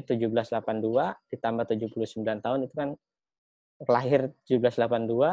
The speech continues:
tujuh puluh sembilan tahun. Nah, ini terkonfirmasi surat ini ditulis tahun berapa. Itu cara untuk merekonstruksi,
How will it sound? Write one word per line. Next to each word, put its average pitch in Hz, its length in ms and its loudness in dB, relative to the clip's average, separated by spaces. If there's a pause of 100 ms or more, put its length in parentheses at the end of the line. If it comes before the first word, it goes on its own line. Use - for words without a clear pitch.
(160)
tujuh 123 500 -4
puluh 123 120 -2
sembilan 120 360 0
tahun. 131 260 2 (220)
Nah, 110 80 -10
ini 123 160 -2
terkonfirmasi 135 800 0
surat 131 320 2
ini 143 160 2
ditulis 120 220 -4
tahun 113 240 -2
berapa. 110 420 -4
Itu 139 320 -2 (460)
cara 123 260 -2
untuk 123 240 -2
merekonstruksi, 123 760 0